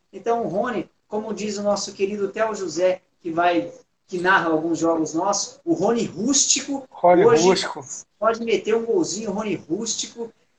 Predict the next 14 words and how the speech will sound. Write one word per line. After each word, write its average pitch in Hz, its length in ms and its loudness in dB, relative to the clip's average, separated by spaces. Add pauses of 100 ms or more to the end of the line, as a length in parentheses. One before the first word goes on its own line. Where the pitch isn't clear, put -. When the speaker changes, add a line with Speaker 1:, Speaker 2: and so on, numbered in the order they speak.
Speaker 1:
pode 226 220 0
meter 220 260 0
o 220 80 -4
gol 226 120 4
da 214 120 -2
classificação, 208 1080 2
fazer 190 280 -4
um 202 120 -6
três 202 300 -4
a 156 120 0
zero, 202 540 8 (380)
mas, 202 280 0
por 262 140 -10
favor, 175 540 0